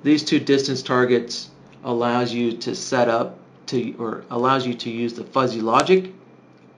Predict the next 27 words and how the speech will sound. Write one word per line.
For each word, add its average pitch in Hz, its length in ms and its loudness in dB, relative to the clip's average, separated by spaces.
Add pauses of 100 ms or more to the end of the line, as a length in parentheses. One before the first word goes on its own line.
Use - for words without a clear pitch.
(140)
capabilities, 160 720 2
just 147 280 0
like 135 220 2
I 120 160 0
explained 131 540 -2
in 123 100 0
the 110 140 -6
slope 135 380 -2
solver, 147 500 0 (560)
right? 131 180 -2
The 123 100 0
slope 147 360 2
solver 135 360 2
had 120 320 0
two 139 120 0
different, 127 360 0 (920)
uh, 113 720 -4
had 123 240 -8
a 113 60 -4
minimum 139 580 0
and 113 300 -6
maximum 123 460 -4
slope 131 320 -4
setting. 127 380 -4 (1160)
So 123 400 2
the 120 160 2
support, 127 500 -2